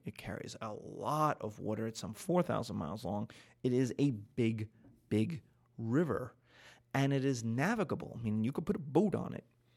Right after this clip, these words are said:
for about eight hundred miles from northernmost Egypt, the delta, where, where the Nile fans out, breaks up, and then reaches the Mediterranean,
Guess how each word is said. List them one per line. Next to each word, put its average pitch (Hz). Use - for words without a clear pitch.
for 156
about 117
eight 127
hundred 110
miles 107
from 113
northernmost 143
Egypt, -
the -
delta, 110
where, 117
where 110
the -
Nile 117
fans 120
out, 107
breaks 113
up, 117
and 113
then 107
reaches 113
the 123
Mediterranean, 113